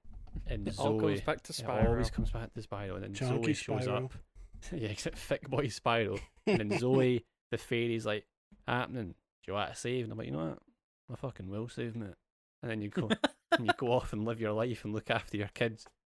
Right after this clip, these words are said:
Speaker 1: But look, if you're listening to this and you're not sure about Returnal, I'll, I'll put it to you straight. I've said this to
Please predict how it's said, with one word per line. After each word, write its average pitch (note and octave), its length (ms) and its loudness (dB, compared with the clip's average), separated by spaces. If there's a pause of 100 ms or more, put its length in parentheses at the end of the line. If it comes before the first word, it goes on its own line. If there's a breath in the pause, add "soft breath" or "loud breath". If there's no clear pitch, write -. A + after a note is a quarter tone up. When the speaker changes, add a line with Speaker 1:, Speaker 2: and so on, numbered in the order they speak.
(1300 soft breath)
Speaker 1:
But F#2+ 240 -2 (300)
look, - 300 -6 (280)
if A#2 80 0
you're C3+ 120 2
listening D#3 320 2
to A2 40 -2
this - 520 -2
and A#2 100 -6
you're A2+ 80 -2
not A2+ 140 -4
sure G#2 200 -4
about G#2 160 -4
Returnal, G2 400 0
I'll, F#2 220 -2
I'll A#2 60 -4
put - 180 0
it A2 120 -4
to A2+ 100 -4
you G#2 60 -2
straight. F#2+ 400 -4
I've - 100 -10
said A2 240 -4
this G#2 340 -6
to G#2 220 -8